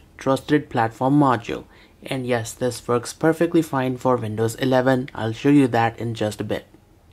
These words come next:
And the motherboard I've got is the M S I Meg X five seventy Ace. It's paired with a third gen Ryzen C P U. And the procedure should be identical across every M S I board with an A M D chipset.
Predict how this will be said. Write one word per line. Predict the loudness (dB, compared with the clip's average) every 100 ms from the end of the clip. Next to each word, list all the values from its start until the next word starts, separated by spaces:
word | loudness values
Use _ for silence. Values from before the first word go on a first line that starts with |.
| _
And | -2 -2
the | 0
motherboard | 2 2 2 2 2 2
I've | -2 0
got | 0 0 -2
is | -2 -2 -2
the | -8 -4
M | 2 2
S | 2 2
I | 0
Meg | 0 0 2 0 -4 _ -10
X | -8 -6
five | -2 -2
seventy | 0 -2 -2 -4 0
Ace. | 2 2 0 -4
It's | -4 -4
paired | -2 0 0 0
with | -4
a |
third | -2 0 0 2
gen | 0 2
Ryzen | 2 0 -2 -4
C | -6
P | -2 2
U. | 2 2 -8 _ -6
And | -4 -2
the | -2
procedure | -2 -2 -2 2 2 4
should | 2 2
be | 0 0
identical | -4 -2 -2 0 2 2 2 -2
across | -4 0 0 -2
every | -4 -2 0 0
M | -2
S | -2 -2
I | -6
board | -2 2 2 0
with | -4
an | -4 -4
A | -6 -6
M | 0
D | 2 2
chipset. | 0 -6 -6 -12